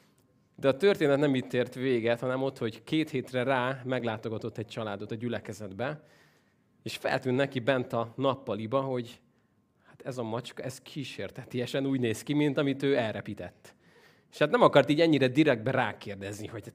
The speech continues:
ez, ez az én macskám, úgyhogy csak megkérdezte, hogy mi újság, hogy nem is tudtam, hogy van nektek macskátok.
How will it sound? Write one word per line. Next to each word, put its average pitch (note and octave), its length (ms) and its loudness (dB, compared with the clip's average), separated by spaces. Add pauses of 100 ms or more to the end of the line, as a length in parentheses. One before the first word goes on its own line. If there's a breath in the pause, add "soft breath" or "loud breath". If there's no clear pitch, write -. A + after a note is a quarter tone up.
ez, - 200 -20 (380)
ez - 140 -8
az C3+ 100 -2
én C#3 120 2
macskám, C3+ 480 0
úgyhogy D3 200 -4
csak - 160 -10
megkérdezte, A2+ 600 -8
hogy B2 300 -6 (240)
mi D#3 200 0
újság, B2 420 -6
hogy C#3 120 -4
nem C#3 120 -2
is G#2+ 120 -10
tudtam, A#2+ 240 -8
hogy A#2+ 100 -6
van A2 140 -6
nektek G2+ 280 -6
macskátok. A2 720 -8